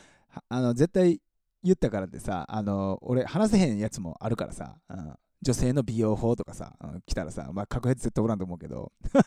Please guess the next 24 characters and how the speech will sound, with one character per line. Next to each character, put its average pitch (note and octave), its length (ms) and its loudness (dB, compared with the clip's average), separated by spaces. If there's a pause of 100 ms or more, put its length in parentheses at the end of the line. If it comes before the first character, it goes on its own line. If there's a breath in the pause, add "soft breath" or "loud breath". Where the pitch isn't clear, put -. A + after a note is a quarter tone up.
(100)
<laughs> - 460 -10
え、 - 40 0
知 - 220 6
ら G#3 160 4
ん A3+ 80 0
と、 - 100 -4 (180)
み-、 C3+ 220 0
三 D3 260 0
個 D3+ 100 4
で、 F#2+ 160 -2
あ G2 80 -4
の、 F2 160 -6
三 D#3 180 0
文 D3+ 80 2
字 - 60 -8
で A2 60 -2
終 G2 40 0
わ G#2 60 0
っ - 20 -2
ち - 80 -6
ゃ G#2 40 -2
う G2+ 60 -2
か F#2+ 80 -10
ら。 - 160 -12